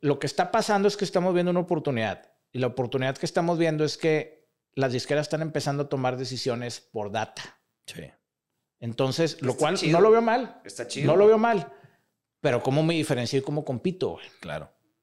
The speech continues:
Speaker 1: Yo no puedo competir contra quince data scientists de cien mil dólares cada uno al mes.
Speaker 2: En Nueva York, ahí sí.
Speaker 1: Con data, acceso a data de Spotify directo y de, de Apple. Yo no puedo competir con eso. Entonces, lo único que me queda para competir, sí es data, porque hay data, info-, no vamos a estar así ciegos haciendo
Speaker 2: No,
Speaker 1: las
Speaker 2: no,
Speaker 1: cosas.
Speaker 2: claro que no.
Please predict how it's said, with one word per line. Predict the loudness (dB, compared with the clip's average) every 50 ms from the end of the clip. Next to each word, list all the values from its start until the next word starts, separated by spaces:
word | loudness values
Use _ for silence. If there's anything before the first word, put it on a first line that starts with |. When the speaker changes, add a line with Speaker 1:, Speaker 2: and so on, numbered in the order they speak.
| _ _ _ _ _ _ _
Speaker 1:
Yo | -8 -6 -4
no | -4 -4 -2
puedo | -2 -2 -2 -2
competir | -2 -2 -2 -2 0 0 -2 -2
contra | -2 -4 -2 -2 -2 -4 -2
quince | -2 -2 0 0 0 0 0 0 0 0 0
data | 0 0 0 2 0 0
scientists | 0 0 -2 -2 -2 -4 -2 -2 -2 -2 -4 -6 -6 -4
de | -4 -2
cien | -2 -4 -4 -2
mil | -2 -2 -2
dólares | -2 -4 -4 -4 -6 -8 -6 -6
cada | -6 -4 -4
uno | -6 -6 -6 -6
al | -4
mes. | -4 -4 -4 -6 -6 -6 -4
Speaker 2:
En | -2
Nueva | 0 0 2 4
York, | 4 4 4 2 0 -4 -4
ahí | -4 -4 -4 -6
sí. | -4 -2
Speaker 1:
Con | 0 0 2 2
data, | 0 -2 0 0 0 0 0 0
acceso | -2 -2 -2 -2 -2 0 2 2
a |
data | 2 2 0 0 0 0 2 2 2 2 2 2 0 0 0
de | 0
Spotify | -2 -2 -2 -2 -2 -2 -2 -2 -2 0 0 0
directo | 2 2 0 0 -2 -4 -4 -2 -2 0 2
y | 2
de, | 2 0 0 -2 -4 -6
de | -2 0 0 2 2 2 2 2 2
Apple. | 0 0 -2 -4 -6 -4 -2
Yo | -2 -2
no | -2 -2 -2
puedo | 0 0 0 0
competir | -2 -4 -4 -4 -4 -4 -4 -4
con | -4 -4 -4
eso. | -4 -4 -6
Entonces, | -4 -2 -4 -4 -2 -2 0
lo | 0 0
único | 0 0 -2 -2 -2 -4 -4 -4
que | -4 -6
me | -6 -8 -8 -6
queda | -4 -2 0 0 0 -2 -2 -2
para | -4 -4 -4 -4
competir, | -6 -8 -6 -6 -6 -4 -4 -4 -4 -6
sí | -6 -2 0 2 2
es | 2 2 2
data, | 0 0 0 2 0 0 0
porque | 0 -2 -4 -2 -4
hay | -2 -2 0
data, | 0 0 -2 -2 0 0 0
info-, | 0 0 -2 -2 -4
no | -2 0 0 2
vamos | 2 0 0 -4 -6
a |
estar | -8 -6 -4 -4 -4
así | -4 -6 -8
ciegos | -8 -6 -4 -4 -4 -4 -6 -8
haciendo | -10 -8 -6 -4 -2
Speaker 2:
No, | 0
Speaker 1:
las | 0 0
Speaker 2:
no, | 0 0
Speaker 1:
cosas. | 0 -2 -2 -4 -6
Speaker 2:
claro |
que | -8 -12
no. | -12 -12 -14 -18